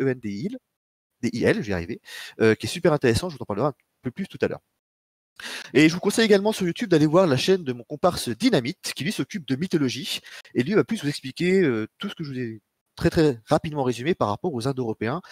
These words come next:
et c'est tout bonnement, tout bonnement génial. Alors, ensuite, on va passer à une autre époque qui a influencé énormément Tolkien, c'est le vingtième siècle.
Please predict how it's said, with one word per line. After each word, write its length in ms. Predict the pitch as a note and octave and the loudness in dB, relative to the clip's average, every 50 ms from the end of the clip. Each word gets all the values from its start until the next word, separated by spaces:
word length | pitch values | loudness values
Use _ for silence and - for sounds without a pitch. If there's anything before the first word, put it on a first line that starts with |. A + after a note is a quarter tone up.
| - - - - | -20 -20 -12 -8
et 40 | - | -4
c'est 120 | - - - | -4 -4 -4
tout 120 | - F#3 | -4 -4
bonnement, 380 | C#3 A#2+ A#2+ A#2+ A#2+ C3+ D3+ - _ _ _ _ _ _ - | -4 -4 -4 -4 -4 -6 -6 -8 _ _ _ _ _ _ -14
tout 100 | - D3 | -12 -10
bonnement 200 | A#2+ A#2 D#3+ E3+ | -8 -8 -8 -8
génial. 280 | B2 G#2+ - - - _ _ _ - - - - - - _ _ _ _ _ _ _ _ _ _ _ _ _ _ | -8 -10 -10 -12 -14 _ _ _ -18 -16 -16 -16 -18 -20 _ _ _ _ _ _ _ _ _ _ _ _ _ _
Alors, 460 | - A3 D#3+ G2 D2 - - _ _ _ _ _ _ _ _ _ - | 6 6 8 6 6 2 -2 _ _ _ _ _ _ _ _ _ 0
ensuite, 500 | A#3 B3 - - G#3 F#3+ - - - - - _ _ _ _ _ _ _ - D#3 | 2 2 2 2 0 0 0 -2 -8 -14 -14 _ _ _ _ _ _ _ -10 -8
on 260 | F3 F3+ F3 F3 E3 | -4 -2 -2 0 2
va 260 | D3+ E3 E3 D#3+ D#3+ | 4 6 6 6 6
passer 380 | - E3 D#3+ - G3+ G3+ F#3 E3 | 4 2 2 4 4 6 6 6
à 60 | C#3 | 6
une 180 | B2+ C3 E3+ | 4 2 0
autre 200 | A#3+ B3 - - | 0 0 2 2
époque 260 | G3 - - G#3 G3 - | 2 4 4 4 4 4
qui 120 | - C3 | 2 2
a 40 | B2 | 2
influencé 400 | C#3 - - D3+ D3 - - D#3 | 2 2 0 -2 0 0 2 2
énormément 260 | C#3 C3+ B2+ B2 B2 | 2 2 0 0 -2
Tolkien, 400 | - C3+ A#2+ - - F#3 G#3+ A3+ A3+ | 0 -2 -2 0 2 4 4 4 2
c'est 260 | - - - A3 - | 0 2 4 2 2
le 160 | - A3+ D#3 F3 | 2 2 2 4
vingtième 300 | G#3+ G3+ - F3+ D#3+ - | 4 4 4 2 0 2
siècle. 300 | - F2 - - - | 0 -4 -6 -6 -8